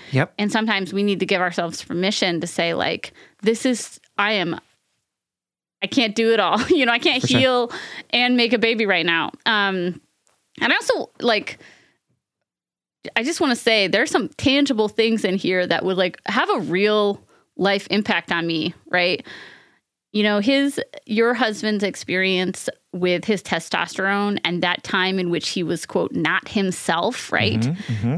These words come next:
Speaker 2: Your experience of that medical exper-, you know, of that,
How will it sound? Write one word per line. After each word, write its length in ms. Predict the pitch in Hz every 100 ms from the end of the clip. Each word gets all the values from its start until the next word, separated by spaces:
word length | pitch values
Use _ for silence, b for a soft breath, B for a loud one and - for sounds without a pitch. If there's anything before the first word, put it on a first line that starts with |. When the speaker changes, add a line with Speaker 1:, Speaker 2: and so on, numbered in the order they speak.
| -
Speaker 2:
Your 440 | - 190 247 294 -
experience 720 | 262 - - 214 220 269 -
of 120 | 269
that 340 | 233 196 220 -
medical 400 | 208 190 202 220 180
exper-, 360 | - 190 - -
you 220 | 107 202
know, 180 | 175 - -
of 180 | 196
that, 240 | 196 185